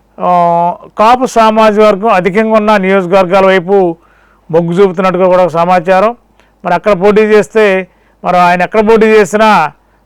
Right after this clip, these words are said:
ముద్రగడ పద్మనాభం వైఎస్ఆర్సీపీ తరఫున పవన్ కళ్యాణ్ మీద పోటీ చేయాలని వైఎస్ఆర్సీపీ అధినేత వైఎస్ జగన్మోహన్ రెడ్డి గారు కూడా ముద్రగడ పద్మనాభం గారిని పవన్ కళ్యాణ్ మీద పోటీ దించడానికి కూడా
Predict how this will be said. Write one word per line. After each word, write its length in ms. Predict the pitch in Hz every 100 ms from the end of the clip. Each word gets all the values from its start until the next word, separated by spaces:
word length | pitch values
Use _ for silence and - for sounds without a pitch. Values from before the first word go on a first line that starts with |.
| -
ముద్రగడ 320 | 185 202 190
పద్మనాభం 400 | 190 190 190 190
వైఎస్ఆర్సీపీ 640 | 190 180 202 196 - 180 175
తరఫున 500 | 180 170 185 170 160 _ _ _ -
పవన్ 220 | 160 190
కళ్యాణ్ 260 | 190 202 196
మీద 260 | 196 180 160
పోటీ 200 | 175 185 185
చేయాలని 460 | 180 180 185 190 185 _ _ _ -
వైఎస్ఆర్సీపీ 720 | 165 180 190 180 - 185 196
అధినేత 680 | 180 165 180 175 180 170 156 - _ _ -
వైఎస్ 220 | 165 185
జగన్మోహన్ 360 | 160 180 185 185
రెడ్డి 160 | 175 175
గారు 160 | 175
కూడా 380 | 175 180 175 147 _ _ _ _ -
ముద్రగడ 240 | 170 185
పద్మనాభం 580 | 175 175 170 170 170 165
గారిని 320 | 165 175 190
పవన్ 400 | 156 - 190 208
కళ్యాణ్ 280 | 196 196 185
మీద 120 | 185
పోటీ 340 | 175 165 175 180
దించడానికి 440 | 175 165 175 165
కూడా 320 | 165 175 156